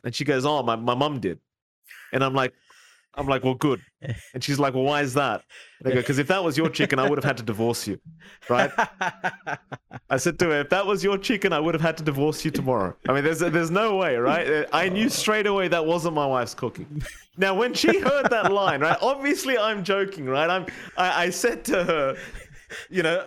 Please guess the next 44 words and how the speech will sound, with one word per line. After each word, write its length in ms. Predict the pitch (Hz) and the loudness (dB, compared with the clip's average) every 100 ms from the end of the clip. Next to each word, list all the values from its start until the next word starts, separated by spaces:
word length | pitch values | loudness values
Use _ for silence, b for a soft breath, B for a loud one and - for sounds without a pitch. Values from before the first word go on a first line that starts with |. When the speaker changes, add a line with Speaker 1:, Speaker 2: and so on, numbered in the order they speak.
| - | -6
Speaker 1:
she 220 | 175 226 | -2 0
said 220 | - 208 | 0 0
to 60 | 202 | 0
me, 120 | 196 | 0
"Why? 220 | 165 190 | 2 0
What's 240 | 165 160 160 | 2 0 -2
the 80 | 147 | -4
problem?" 360 | 156 151 131 | -2 -2 -2
And 80 | 123 | -2
I 40 | 123 | 0
go, 140 | 127 | 2
"I 140 | 120 139 | 2 2
would 160 | 165 | 0
have 100 | 165 | 0
literally 300 | 151 165 147 | 0 0 0
had 160 | 135 135 | 0 -2
to 60 | - | -4
divorce 420 | 117 120 123 - | -2 0 -2 -2
you 80 | 117 | 0
had 180 | 120 123 | 0 0
that 140 | 117 | 0
been 120 | 123 | 0
your 180 | 123 117 | 0 -2
chicken, 340 | - 123 107 | -2 -4 -4
right?" 260 | 101 117 139 - b b | -2 -2 -2 -8 b b
Speaker 2:
Yeah. 180 | - 127 | -2 0
Speaker 1:
She 200 | 123 302 | 2 2
gets 180 | 277 247 | 0 0
upset 320 | 214 - 175 | -2 -2 -2
with 180 | 117 107 | -2 -4
me. 180 | 95 73 - _ _ _ | -6 -12 -14 _ _ _
Now, 140 | 175 180 | -2 0
this 260 | 175 294 | 2 0
is 100 | 339 | 0
a 80 | 254 | 0
very 340 | 190 294 311 214 | 0 0 0 -2
clear 340 | - 277 226 | -4 -2 0
joke, 400 | 160 185 160 139 | 0 0 0 -2
John, 240 | - 98 78 | -4 -4 0
right? 220 | 139 190 | 0 2
It's 200 | 262 392 | 0 0
a, 40 | 415 | 0
it's 240 | 403 | 0
a 40 | 466 | 0